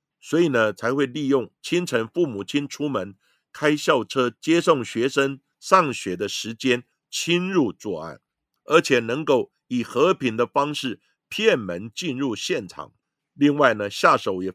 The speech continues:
非常的快速残忍，连小孩子都狠杀不留活口，而且连主屋的环境条件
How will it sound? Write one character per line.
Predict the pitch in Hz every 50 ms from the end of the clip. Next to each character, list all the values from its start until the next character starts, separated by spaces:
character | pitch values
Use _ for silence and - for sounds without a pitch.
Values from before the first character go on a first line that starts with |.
| _ -
非 | 165 165 160
常 | 147 - 98 87
的 | 82 87
快 | - _ - - 175 165 139 113
速 | 101 - - 139 101 -
残 | - - - - 87 117
忍， | 131 110 - - _ _ _ _ _ _ _
连 | - 90 110 139 165 180 185 170
小 | - - 113 85 80
孩 | - - 104 127
子 | 139 - 123 98
都 | - 139 151
狠 | 147 - - - - 127 107 92 87
杀 | - - - 131 131 131
不 | - - 170
留 | 143 107 98 95 95
活 | _ _ - 85 107 113
口， | - - 73 60 _ _ _ _ _ _ _ _ _ _ _
而 | - 151 170
且 | - - 135 117
连 | 117 120 143 160
主 | 147 - - 120
屋 | 98 90 104 143 180 180
的 | 165 160 131
环 | - - 110 113 135
境 | 147 - 165 151 123
条 | - 98 101 110 123
件 | 127 - 127 101